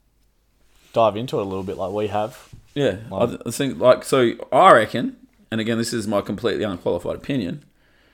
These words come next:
Speaker 2: that trading shares is just gambling for rich dudes.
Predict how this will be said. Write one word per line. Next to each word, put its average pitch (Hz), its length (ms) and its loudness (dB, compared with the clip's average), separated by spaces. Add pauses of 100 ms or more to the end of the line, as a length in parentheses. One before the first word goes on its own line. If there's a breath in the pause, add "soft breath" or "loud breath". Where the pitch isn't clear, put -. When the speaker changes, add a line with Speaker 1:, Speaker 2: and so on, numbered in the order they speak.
(380 soft breath)
Speaker 2:
that - 320 -2
trading 139 460 4
shares 113 600 0 (140)
is 98 180 -2
just - 380 0 (400)
gambling 107 640 0
for 95 420 -2 (520)
rich 104 360 -8
dudes. 82 340 -8